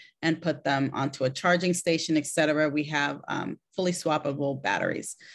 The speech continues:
So those are some changes that have happened within the micromobility space,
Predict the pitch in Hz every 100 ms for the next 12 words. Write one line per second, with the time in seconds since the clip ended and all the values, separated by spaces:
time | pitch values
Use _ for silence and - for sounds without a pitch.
0 | - - 185 190 190 185 190 170 185 160
1 | 160 147 151 143 160 147 147 151 147 147
2 | - _ _ 175 180 170 156 147 156 151
3 | 143 143 139 135 139 - 139 135 139